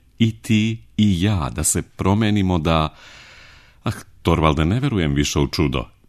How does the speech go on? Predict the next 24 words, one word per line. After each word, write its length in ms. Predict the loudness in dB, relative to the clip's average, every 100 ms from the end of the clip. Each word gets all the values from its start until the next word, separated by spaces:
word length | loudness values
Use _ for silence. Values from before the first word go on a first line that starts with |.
| _ _ _ _ _ _ _ _ _ _ -8 -4
Helmer: 380 | -2 -4 -10 -18 _ _ _ -20
„Ali 160 | -16 -12
ja 300 | -6 -4 -4
verujem. 520 | -6 -8 -8 -10 -12 -16 -20 -12
Govori 400 | -4 -4 -2 -2
dalje, 400 | 0 0 0 -4 -12 -8
tako 220 | -4 -2
da 100 | -2
se 180 | -2 -2
promenimo, 460 | 0 2 2 2 0
da.” 420 | 0 -2 -4 -8 _ _ _ _ _ -20 _ _ _ _ _ _ _ _ _ _ _ _ _ -2
On 220 | 0 2
ne 120 | -2
čuje 240 | -2 -4 -4
posljednje 500 | -6 -4 -4 -4 -4
dve 220 | -2 -2
rečenice, 680 | -2 -6 -6 -6 -6 -6 -4
ali 160 | -4
odjednom 480 | -2 -4 -4 -4 -6 -10 _ -2
publika 480 | 0 0 -2 -4
aplaudira 580 | -4 0 2 2 0 -2
s 100 | -2
velikim 400 | -2 -2 -2 -2
entuzijazmom. 880 | -2 -4 -4 -2 -2 -2 -2 -6